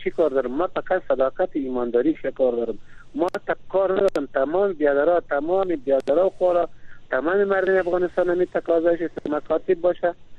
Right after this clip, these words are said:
کار باشه، اهل کار به اهل کار باشه. دیگه مردم افغانستان که هر کس پاچا باشه و قبول داره و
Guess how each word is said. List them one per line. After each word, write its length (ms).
کار 260
باشه، 420
اهل 200
کار 120
به 120
اهل 180
کار 240
باشه. 200
دیگه 200
مردم 420
افغانستان 500
که 120
هر 180
کس 100
پاچا 280
باشه 260
و 100
قبول 220
داره 180
و 160